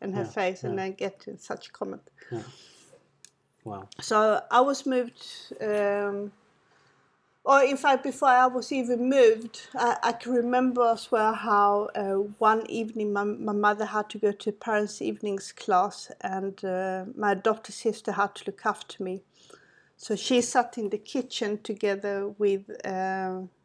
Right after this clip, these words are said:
Speaker 1: her best friend Eva, and they were talking, and obviously it was already clear by now that my adopted sister was not particularly fond of me.
Speaker 2: Mm-hmm.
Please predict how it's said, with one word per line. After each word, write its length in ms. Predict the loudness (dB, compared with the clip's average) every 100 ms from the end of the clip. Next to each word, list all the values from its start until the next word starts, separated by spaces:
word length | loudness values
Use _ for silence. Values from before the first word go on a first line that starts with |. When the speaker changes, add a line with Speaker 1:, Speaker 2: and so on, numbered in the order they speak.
| _ _
Speaker 1:
her 200 | -4 -2
best 420 | 0 -2 -4 -6
friend 360 | -2 -2 -4 -12 -10
Eva, 460 | 0 0 2 -2 -4 _ _ _ -20 -20 -20 -20 _ _
and 600 | 0 2 2 0 -4 -4
they 80 | -2
were 140 | -2 -2
talking, 680 | 2 2 2 0 0 0 0
and 120 | -2
obviously 760 | -4 -6 -12 -6 -2 -2 -4 -8 -6
it 120 | 0
was 260 | 0 0 2
already 380 | 2 2 2 -2
clear 320 | 0 2 4
by 240 | 2 0
now 260 | 2 2 2
that 440 | 0 -4 -6 -16 -4
my 140 | 0
adopted 400 | 0 0 -4 -8
sister 420 | -4 -4 -4 -8 -12
was 220 | -10 -6
not 160 | -6 -6
particularly 480 | -16 -14 -10 -10 -2
fond 260 | -2 -2
of 140 | -4 -2
me. 240 | -4 -4 _ _ _ _ _
Speaker 2:
Mm-hmm. 180 | -10 -8